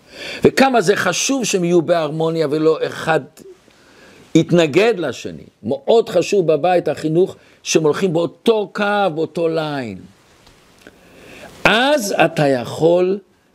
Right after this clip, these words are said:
לבנות ספר תורה. יש מעשה ויש כוונה. יש מילים ויש רעיון. מילים בלי רעיון, מה הם שווים?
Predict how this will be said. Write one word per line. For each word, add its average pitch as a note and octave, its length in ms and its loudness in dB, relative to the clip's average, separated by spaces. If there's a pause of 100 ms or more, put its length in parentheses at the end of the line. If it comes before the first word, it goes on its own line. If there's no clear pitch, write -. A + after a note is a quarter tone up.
(200)
לבנות C3 540 2
ספר - 380 -14
תורה. - 160 -20 (1120)
יש G3+ 300 4
מעשה G3 760 2 (340)
ויש B2+ 480 -2
כוונה. F#2 480 -6 (1400)
יש F#3+ 320 4
מילים F#3+ 800 2 (400)
ויש C#3 520 -2
רעיון. G2+ 560 -6 (1400)
מילים G#3 520 4
בלי A#3 480 4
רעיון, F#3 840 0 (800)
מה D3+ 240 4 (220)
הם A2+ 200 -2
שווים? D#2+ 380 -6